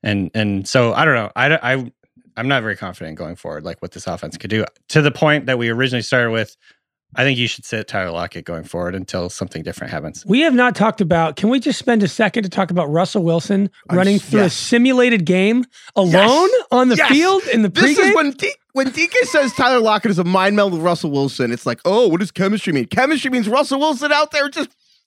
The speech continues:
Speaker 3: doing the whole, he, he was talking to people in the huddle.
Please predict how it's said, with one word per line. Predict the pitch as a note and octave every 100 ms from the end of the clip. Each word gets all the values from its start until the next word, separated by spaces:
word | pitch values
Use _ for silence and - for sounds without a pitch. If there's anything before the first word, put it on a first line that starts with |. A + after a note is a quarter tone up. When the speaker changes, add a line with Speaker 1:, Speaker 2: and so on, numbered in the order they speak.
| - - - _ -
Speaker 3:
doing | F4 G4 B4+
the | F4+
whole, | C#4+ D4
he, | E4+ - F#4+
he | D4+
was | F#4 G4+ -
talking | - B3 A3+ - C#4+ C4+
to | -
people | G3+ C4 B3 C4
in | A#3+
the | A#3
huddle. | F#3 C#4 A#3